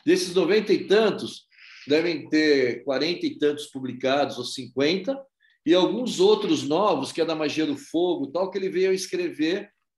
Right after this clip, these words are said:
de, posterior a essa, essa leva de noventa e tantos livros. Então, esses vinte e quatro livros que ainda têm a ser publicados do livro pertencem a essa época que ele escreveu esses noventa livros, praticamente.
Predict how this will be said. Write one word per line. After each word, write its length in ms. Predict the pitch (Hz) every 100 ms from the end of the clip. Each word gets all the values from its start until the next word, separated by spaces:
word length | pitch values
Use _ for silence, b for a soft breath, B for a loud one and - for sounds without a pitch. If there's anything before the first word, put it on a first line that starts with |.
| _
de, 180 | 156 170 170 -
posterior 840 | 196 190 202 185 180 139 120 - -
a 140 | 135
essa, 540 | 139 143 - 143 127 120
essa 320 | 131 135 147
leva 680 | 139 143 165 139 123 104 - _ _ -
de 100 | 147
noventa 420 | 143 165 165 160
e 40 |
tantos 360 | 139 151 151 135
livros. 400 | 127 127 - -
Então, 160 | -
esses 240 | 202 214 180
vinte 140 | 254
e 60 | -
quatro 340 | 214 196 180
livros 280 | 165 156 135
que 100 | 151
ainda 200 | 151 147
têm 220 | 143 156
a 80 | 139
ser 160 | - 143
publicados 600 | 139 127 127 135 107 -
do 100 | 127
livro 360 | 160 101 - - _ _
pertencem 840 | - 190 190 190 185 214 - 220 180
a 240 | 185 190
essa 340 | 180 190 - 170
época 540 | 151 175 - - 214 - _ _ _ _
que 80 | -
ele 140 | 170 185
escreveu 400 | - 170 147 175
esses 260 | 175 170
noventa 480 | 170 143 156 165 202
livros, 360 | 170 156 151 -
praticamente. 840 | 147 139 - 151 123 120 - -